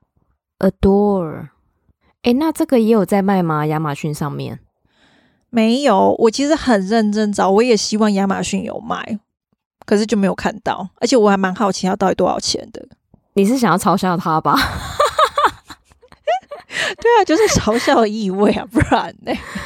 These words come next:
Speaker 1: 我觉得他应该是卖太差了，所以就是你知道，被下架。<laughs>
Speaker 2: 有可能，我觉得你就直接把头发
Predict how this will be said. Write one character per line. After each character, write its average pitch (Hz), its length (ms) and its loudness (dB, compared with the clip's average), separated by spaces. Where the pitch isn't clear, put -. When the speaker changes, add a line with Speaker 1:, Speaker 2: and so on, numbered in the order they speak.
Speaker 1:
我 370 160 2
觉 370 260 0
得 415 160 2
他 381 360 -2
应 370 220 0
该 349 280 0
是 311 560 0
卖 294 280 2
太 233 380 2
差 180 440 2
了， 131 340 2
所 214 160 2
以 190 140 4
就 185 140 0
是 185 200 2
你 135 80 -2
知 131 60 -2
道， 139 220 4
被 156 160 2
下 151 360 0
架。 - 420 -2
<laughs> - 400 -20
Speaker 2:
有 214 280 4
可 226 360 0
能， - 280 -12
我 339 100 2
觉 - 60 -6
得 453 300 2
你 269 120 -6
就 403 160 2
直 - 180 -6
接 349 220 0
把 214 140 4
头 320 160 0
发 285 60 4